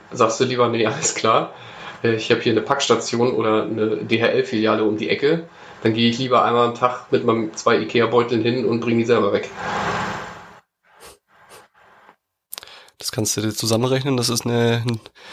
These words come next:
Speaker 2: lukrative und schnelle Aufgabe, ja.
Speaker 1: Ja, eben.
Speaker 2: Zwei Euro fünfzig. Wow.
Speaker 1: Ja, in der Regel läuft das so, äh, was heißt in der Regel? Also mittlerweile kommt der Paketbote tatsächlich in den Laden und nimmt einfach alles mit,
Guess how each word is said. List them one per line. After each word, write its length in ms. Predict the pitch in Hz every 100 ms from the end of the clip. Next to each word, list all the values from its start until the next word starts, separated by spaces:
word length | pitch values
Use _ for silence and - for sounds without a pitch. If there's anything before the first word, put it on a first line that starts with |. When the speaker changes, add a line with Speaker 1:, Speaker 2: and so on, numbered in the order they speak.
| - - - - -
Speaker 2:
lukrative 560 | 127 123 135 135 131
und 100 | 117
schnelle 300 | - 117 113
Aufgabe, 400 | 107 107 101 95
ja. 80 | 98
Speaker 1:
Ja, 200 | 110 -
eben. 200 | 113 107 - 117 - -
Speaker 2:
Zwei 280 | 123 156
Euro 220 | 160 143 123
fünfzig. 680 | - 143 - - 117 - - - - - -
Wow. 160 | - - - -
Speaker 1:
Ja, 480 | 107 - 101 117 117 - 113
in 80 |
der 120 | 107 107
Regel 240 | 117 117
läuft 240 | 107 107
das 140 | 113 -
so, 420 | 110 110 107 - -
äh, 100 | 107 98
was 160 | 104 98
heißt 220 | 98 -
in 80 | 107
der 100 | 107
Regel? 260 | 107 98
Also 160 | 101 107
mittlerweile 400 | 110 117 113 107
kommt 200 | - 110
der 120 | 110
Paketbote 680 | 107 120 120 117 117 113 107
tatsächlich 460 | - 113 110 107 95
in 80 | 101
den 40 |
Laden 320 | 110 117 123 104
und 260 | - -
nimmt 200 | 120 107
einfach 260 | 110 107 -
alles 220 | 110 -
mit, 240 | 113 -